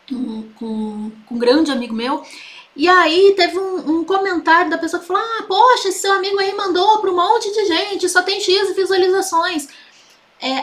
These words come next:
ali ficou muito claro que ele não entendia de análise de dados, que ele não entendia de algoritmo, que ele não identificava,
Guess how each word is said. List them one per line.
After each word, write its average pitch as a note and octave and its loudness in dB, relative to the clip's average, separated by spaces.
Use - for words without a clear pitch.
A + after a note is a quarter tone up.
ali F4+ 6
ficou G#4 0
muito G4+ -4
claro D4+ 2
que C#4+ -4
ele C4+ 0
não C4+ 0
entendia B3+ -2
de B3 -6
análise A3+ -6
de G#3+ -14
dados, A3 0
que - -4
ele C#4+ 0
não F4+ 4
entendia C#4+ 0
de C4 -4
algoritmo, A#3+ -4
que - -4
ele E4+ 0
não F4+ 0
identificava, F#4+ -2